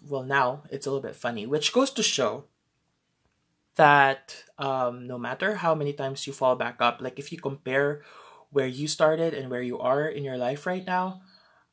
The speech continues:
um, you'll always see that there's a huge change, a huge improvement. And right now, I would say, thank God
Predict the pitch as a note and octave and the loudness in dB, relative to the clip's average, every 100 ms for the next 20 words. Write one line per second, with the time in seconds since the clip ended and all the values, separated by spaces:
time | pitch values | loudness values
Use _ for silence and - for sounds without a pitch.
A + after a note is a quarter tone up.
0 | _ D#3 D3 C#3+ D3 - C3+ D3 C#3+ C#3+ | _ -2 0 0 -2 0 2 2 0 -2
1 | - C#3 C3+ B2+ - C3 B2 B2 - - | -4 -6 -4 -4 -4 -4 -2 -2 -6 -6
2 | - - - B2+ A#2 A2+ B2 B2+ A#2+ A2+ | -8 -12 -14 -12 -10 -8 -6 -4 -6 -8
3 | - - - A#2+ A2+ G#2+ A2 B2+ C3 B2 | -8 -6 -6 -6 -6 -8 -8 -4 -4 -4
4 | A#2 A2+ A#2 A2+ A2+ A2+ A2 - A#2+ A2+ | -8 -8 -10 -8 -8 -8 -8 -6 -4 -4
5 | A2 - A#2+ - B2+ A#2 C#3 C3 A#2+ A2+ | -8 -10 -12 -2 -2 -2 -6 -6 -6 -6
6 | A2 - B2 A#2 C3+ A#2 A2+ - G#2+ G#2+ | -6 -4 -4 -6 -6 -6 -8 -6 -4 -2
7 | C#3 F3 | -2 -2